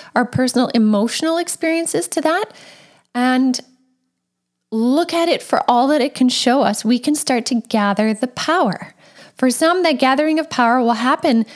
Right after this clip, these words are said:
through mending and healing traumatic situations, mending and healing shame or judgment, mending and healing physical limitations to their womb. I mean,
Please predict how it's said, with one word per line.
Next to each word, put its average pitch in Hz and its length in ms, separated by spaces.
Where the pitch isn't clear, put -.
through 254 320
mending 247 380
and 233 100
healing 226 640
traumatic 247 320
situations, - 960
mending 262 420
and 247 80
healing 240 640
shame 285 600
or 208 120
judgment, 269 640
mending 254 440
and 240 120
healing 254 680
physical 269 600
limitations 247 680
to 220 140
their 190 200
womb. 185 280
I 226 80
mean, 220 220